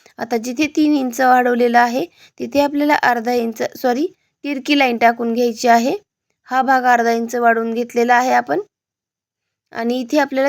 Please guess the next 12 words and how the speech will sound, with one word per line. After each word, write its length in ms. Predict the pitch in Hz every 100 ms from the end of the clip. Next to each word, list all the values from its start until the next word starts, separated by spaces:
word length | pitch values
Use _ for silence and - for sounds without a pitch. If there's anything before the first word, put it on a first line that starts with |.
| 277
तिरकी 300 | 277 233 233
लाईन 180 | 226 220
टाकून 340 | 226 226 226
घ्यायची 300 | 220 233 226
आहे. 120 | 226 220
बघा, 240 | 226 247 359 _ _ _
तीन 180 | 247 254
इंचाचं 420 | 247 240 240 233
मार्किंग 360 | 233 226 233 220
केलं 200 | 226 220 220
आहे 140 | 226 240
तिथपर्यंत. 540 | 247 262 262 254